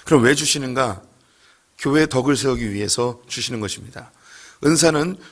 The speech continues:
교회의 덕을 세우기 위하여, 교회를 세우기 위하여 주시는 것임을 반드시 기억 하셔야 합니다. 하나님께서 은사를 주셨는데 이것을 교회의 덕을 세우기 위하여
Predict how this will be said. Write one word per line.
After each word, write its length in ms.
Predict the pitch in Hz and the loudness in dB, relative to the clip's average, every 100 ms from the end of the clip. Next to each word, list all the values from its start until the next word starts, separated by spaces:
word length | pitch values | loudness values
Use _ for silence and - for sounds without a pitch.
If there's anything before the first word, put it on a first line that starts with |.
| _ - | _ -4
교회의 600 | 135 139 135 135 147 139 | 4 4 6 4 0 0
덕을 300 | 120 139 139 | 0 2 2
세우기 360 | 131 120 113 | 0 -2 -4
위하여, 460 | 104 98 113 110 90 - - - _ - | -6 -4 -6 -6 -10 -20 -20 -20 _ -2
교회를 320 | 151 160 160 | 4 6 6
세우기 480 | - 196 196 165 147 | 4 2 0 -2 -2
위하여 300 | 117 104 117 | -2 -2 -4
주시는 360 | - - 113 | -6 -6 -6
것임을 440 | 101 - 104 143 165 - - - | -6 -8 -6 -6 -8 -14 -20 -20
반드시 380 | - 113 113 - | -12 -6 -2 -2
기억 420 | - 110 101 - _ - | -2 -2 -4 -6 _ -6
하셔야 260 | 147 123 | -2 -2
합니다. 380 | 104 85 78 73 _ _ - - - _ | -2 -6 -14 -16 _ _ -20 -20 -20 _
하나님께서 460 | 156 160 151 135 | -2 0 0 0
은사를 260 | 131 131 127 | 0 2 2
주셨는데 680 | 120 127 117 98 104 156 - - - - _ | 2 -2 -2 -4 -2 -4 -6 -20 -20 -20 _
이것을 320 | - 127 120 | 0 2 0
교회의 360 | - 123 131 123 | -2 6 6 6
덕을 260 | 117 110 120 | 2 2 2
세우기 360 | 120 113 107 | 0 -2 -2
위하여 320 | 104 101 104 | -2 -2 -4